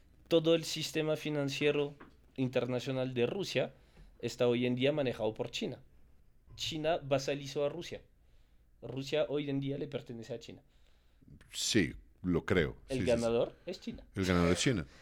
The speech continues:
Speaker 1: Y el ganador es China porque China está probando cada vez más,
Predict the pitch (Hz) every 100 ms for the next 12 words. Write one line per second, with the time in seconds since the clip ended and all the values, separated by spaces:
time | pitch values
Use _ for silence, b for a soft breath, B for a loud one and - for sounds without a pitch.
0 | B B B 139 135 127 131 135 135 156
1 | 147 - 175 214 - 175 - 139 - 139
2 | 165 - 139 135 131 127 131 131 135 131
3 | 131 135 139 139 -